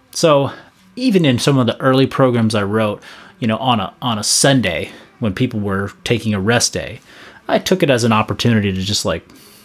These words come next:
you know, discuss a, you know, a, a fitness related topic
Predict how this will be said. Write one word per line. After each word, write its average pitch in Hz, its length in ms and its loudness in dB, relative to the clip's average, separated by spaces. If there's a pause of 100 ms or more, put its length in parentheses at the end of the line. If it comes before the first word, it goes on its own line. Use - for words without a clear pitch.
(200)
you 117 100 -4
know, 78 220 -10 (240)
discuss - 480 0
a, 101 240 -2 (680)
you - 100 -10
know, - 80 -16 (220)
a, - 260 -8 (460)
a 120 60 -4
fitness - 480 -4
related 117 460 -2
topic 127 540 0